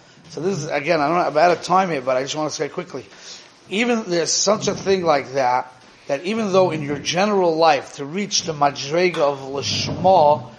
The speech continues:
is a very high level. But s-, the mitzvah of chinuch mechayiv the Madrega of Lishmo, the high level. So how am I gonna do it?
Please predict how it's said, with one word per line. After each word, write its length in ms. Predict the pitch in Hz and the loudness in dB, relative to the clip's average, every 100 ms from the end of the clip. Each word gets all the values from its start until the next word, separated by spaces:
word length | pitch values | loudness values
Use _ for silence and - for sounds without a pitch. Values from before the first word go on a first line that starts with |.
| - - | -20 -14
is 180 | 151 135 | -10 -6
a 60 | |
very 260 | 135 151 151 | 0 2 2
high 220 | 127 139 | 2 2
level. 380 | 131 120 110 107 _ - - - | 2 -4 -6 -20 _ -20 -20 -8
But 140 | 151 | -6
s-, 260 | - - - | -4 -6 -6
the 100 | 165 | -8
mitzvah 420 | 165 240 - 190 | -4 -4 -2 -4
of 80 | 170 | -2
chinuch 500 | - 247 226 160 160 | -2 0 0 -4 -4
mechayiv 840 | 160 - 185 214 254 233 190 165 | -4 0 2 4 6 4 2 0
the 80 | 170 | -2
Madrega 480 | 175 156 170 190 175 | 0 0 2 2 0
of 120 | 160 | -2
Lishmo, 440 | 151 147 180 196 | -4 -6 0 0
the 80 | 135 | 2
high 160 | 131 147 | 2 2
level. 340 | 151 175 - - - _ _ _ _ - | 4 2 0 -20 -20 _ _ _ _ -10
So 140 | 135 | 2
how 100 | 139 | 2
am 80 | 160 | 4
I 80 | 165 | 2
gonna 180 | 170 | 0
do 140 | 170 190 | 0 -2
it? 260 | 101 - | -2 -12